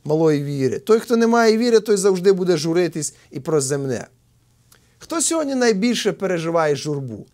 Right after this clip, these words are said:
Серце прив'язане до земного. Серце прив'язане до неба буде повне мати віри. І тридцять другий вірш,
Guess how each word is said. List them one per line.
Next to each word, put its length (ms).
Серце 480
прив'язане 760
до 340
земного. 600
Серце 480
прив'язане 640
до 180
неба 500
буде 240
повне 600
мати 420
віри. 440
І 80
тридцять 420
другий 380
вірш, 460